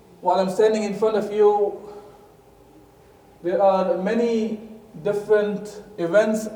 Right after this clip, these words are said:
are unfolding in the world. And the one on our minds is specifically about the Gaza. And I'm very well aware of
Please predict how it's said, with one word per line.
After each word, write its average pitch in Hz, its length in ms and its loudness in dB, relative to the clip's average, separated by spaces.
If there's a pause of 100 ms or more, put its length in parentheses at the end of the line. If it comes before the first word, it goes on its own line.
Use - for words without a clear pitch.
are 180 120 2 (120)
unfolding 196 680 4 (260)
in 190 120 -4
the 175 80 4
world. 170 320 4 (1600)
And 190 100 -2
the 208 60 4
one 247 240 6 (240)
on 214 80 2
our 208 160 4
minds 214 600 0 (1600)
is 190 120 0 (120)
specifically 220 680 2
about 196 280 6
the 202 80 4
Gaza. 160 340 2 (2500)
And 185 120 -4
I'm 208 220 0
very 240 200 4
well 247 220 6
aware 262 300 6 (220)
of 202 100 2